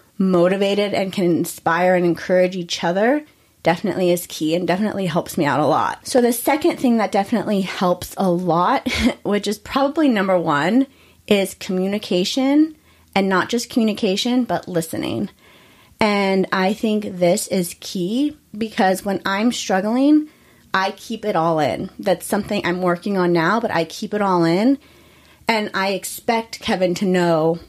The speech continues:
I'm upset. I expect him to know when I was struggling and needed help. And then it's like you get frustrated because they're not supporting you or helping you when you're struggling, and they should know you're struggling.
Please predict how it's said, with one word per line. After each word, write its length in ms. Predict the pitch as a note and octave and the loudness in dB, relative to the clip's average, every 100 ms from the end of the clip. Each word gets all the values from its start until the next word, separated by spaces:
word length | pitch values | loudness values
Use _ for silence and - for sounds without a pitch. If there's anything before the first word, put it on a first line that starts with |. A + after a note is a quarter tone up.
| - | -2
I'm 140 | F3 E3+ | 2 2
upset. 460 | - - - - | 0 -2 -2 -2
I 140 | - F#3 | -2 -2
expect 540 | E3+ - - A3 - | -4 -8 -4 -4 -4
him 280 | - G#3 F#3+ | -8 -6 -6
to 140 | G3+ | -6
know 600 | G3 F#3 F3 E3+ E3 F3+ - - - - | -2 0 2 4 2 0 -4 -20 -20 0
when 180 | F#3 F#3 | 2 4
I 80 | F3 | 2
was 120 | F#3 | 0
struggling 500 | - E3+ F#3 F3+ E3+ | 0 0 2 2 2
and 100 | E3 | 2
needed 260 | E3 D3 | 0 -2
help. 440 | E3+ D#3 F#3 C4 - - - - - - | -2 0 0 0 -6 -20 -20 -20 -20 -6
And 140 | G#3 | -2
then 100 | G3+ | 0
it's 160 | G3 - | -2 -2
like 160 | F#3 | -2
you 80 | G3+ | -2
get 220 | F#3 G3 | -2 -2
frustrated 580 | - G#3 A#3+ - F#3+ F#3 | -2 0 0 2 0 0
because 240 | F#3 G#3 F3+ | 0 -4 0
they're 160 | F#3+ | 0
not 200 | G#3+ - | 2 -2
supporting 440 | - G3 F#3+ F#3+ F#3 | -6 0 2 2 4
you 100 | E3+ | 2
or 60 | |
helping 380 | F3+ A3+ A3+ G#3 | 4 0 0 -2
you 140 | F#3+ | 2
when 120 | F3+ F3+ | 2 2
you're 100 | F3 | 0
struggling, 500 | - A3 G#3+ F#3+ F3+ | 0 0 0 -2 -2
and 100 | F3 | -4
they 60 | |
should 180 | F#3 - | -6 -4
know 120 | F3+ | 0
you're 140 | E3+ - | 0 -2
struggling. 640 | - C4+ F#3+ D#3 G#2+ G#3+ | 2 2 2 -2 -2 -8